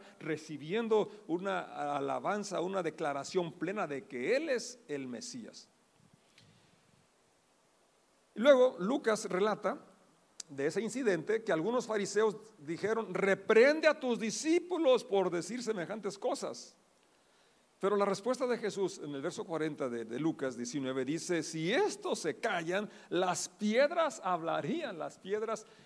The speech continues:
clamarían". ¿Y qué sucederá hoy? ¿Dejaremos que las piedras clamen? <laughs> No, tú y yo podemos y estamos clamando que Él es el Mesías, que Él es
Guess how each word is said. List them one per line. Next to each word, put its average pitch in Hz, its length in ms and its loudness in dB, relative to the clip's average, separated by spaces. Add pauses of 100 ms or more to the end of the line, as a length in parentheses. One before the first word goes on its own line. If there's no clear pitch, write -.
(160)
clamarían". 240 1700 -2 (760)
¿Y 151 100 -2
qué 196 220 4
sucederá 156 560 -2
hoy? 123 240 -2 (920)
¿Dejaremos 151 480 0
que 170 80 -4
las 135 120 -2
piedras 165 240 0
clamen? 185 260 -4 (1120)
<laughs> - 100 -8
No, 190 440 4 (420)
tú 240 160 4
y 214 60 4
yo 254 120 8
podemos 214 480 0
y 175 60 2
estamos 214 380 -4
clamando 202 880 0
que 165 220 -2
Él 180 100 0
es 185 120 -2
el 170 120 -8
Mesías, 196 640 -6 (220)
que 160 140 -6
Él 160 80 -4
es 180 260 -4